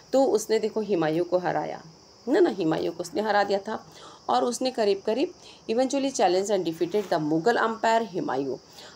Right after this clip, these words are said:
अ, फिफ्टीन थर्टी, फिफ-, अ, फिफ्टीन फ़ोर्टी, फिफ्टीन फ़िफ्टी फ़ाइव, फिफ्टीन फ़िफ्टी सिक्स। Sirsa captured Delhi and established his own, Sirsa उस समय, शेरशाह ने क्या किया? दिल्ली पे कब्जा कर लिया और दिल्ली पे उसने राज किया, करीब करीब बोलना चाहिए, अ,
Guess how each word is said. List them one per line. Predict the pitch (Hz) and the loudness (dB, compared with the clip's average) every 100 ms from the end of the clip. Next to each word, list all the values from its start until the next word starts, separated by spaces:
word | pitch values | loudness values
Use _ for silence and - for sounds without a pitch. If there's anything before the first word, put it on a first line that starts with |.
| - | -6
अ, | 170 175 | 0 0
फिफ्टीन | 175 180 - 247 | -2 -6 -4 -4
थर्टी, | 233 214 208 233 | 0 0 0 -6
फिफ-, | 220 175 160 | -4 -6 -4
अ, | - 170 170 | -2 0 0
फिफ्टीन | 170 165 214 214 | -2 -4 -4 -2
फ़ोर्टी, | 214 208 - 247 320 - - - | -2 -4 -4 -6 -6 -8 -20 -10
फिफ्टीन | - 202 240 | -8 -2 -2
फ़िफ्टी | 233 214 233 | -2 -6 -4
फ़ाइव, | 233 233 | 0 0
फिफ्टीन | 233 175 165 | -2 -6 -6
फ़िफ्टी | 170 156 160 | -6 -6 -6
सिक्स। | 160 147 - | -8 -12 -12
Sirsa | - 233 226 277 285 | -6 -6 -2 0 -2
captured | 285 170 156 - 240 185 | 0 0 0 -2 -4 0
Delhi | 160 151 175 | -2 0 -2
and | 156 - | -2 0
established | 147 147 180 185 151 | 0 0 -2 -4 -6
his | 156 | -4
own, | 139 135 - - - - - | -4 -6 -10 -16 -16 -14 -4
Sirsa | 262 311 302 339 | 0 0 2 0
उस | - 208 | 0 -2
समय, | 208 175 175 190 170 | -2 -2 -2 -6 -6
शेरशाह | 180 175 165 165 185 | -6 -2 -4 -2 0
ने | 190 | 0
क्या | 175 160 | 0 -2
किया? | 165 214 254 349 - - - | -2 -2 -2 -2 -14 -18 -8
दिल्ली | 175 240 262 | -2 0 0
पे | 254 | 0
कब्जा | 190 147 139 185 | -2 -2 -2 -2
कर | 190 226 | 0 -2
लिया | 240 285 | 2 2
और | 330 - 165 151 143 | 2 -2 -2 -2 -4
दिल्ली | 170 185 240 | -6 -4 -6
पे | 233 170 | -4 -4
उसने | 160 170 | -4 -6
राज | 156 143 147 160 | -4 -4 -4 -6
किया, | - 156 156 | -6 -4 -4
करीब | - 156 160 | -2 -4 -2
करीब | 160 156 160 | -2 -2 -2
बोलना | 147 143 175 | -4 -2 -4
चाहिए, | 175 170 208 285 | -4 -4 0 0
अ, | 392 - - - - | 0 -8 -20 -20 -10